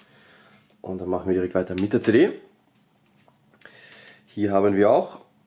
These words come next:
Hasso All Over. Ja, was ist das für eine Farbe? So blau-grün, Petrol.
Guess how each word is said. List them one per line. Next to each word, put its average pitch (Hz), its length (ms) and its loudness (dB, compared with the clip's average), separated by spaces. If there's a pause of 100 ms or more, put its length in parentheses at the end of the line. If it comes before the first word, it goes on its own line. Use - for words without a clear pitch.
(140)
Hasso 117 840 0
All 104 240 2
Over. 131 400 2 (1400)
Ja, 85 120 -10
was 82 80 -14
ist - 80 -16
das 85 80 -14
für - 60 -12
eine 90 120 -8
Farbe? 90 280 -6
So 85 100 -8
blau-grün, 101 760 -4
Petrol. 120 560 -2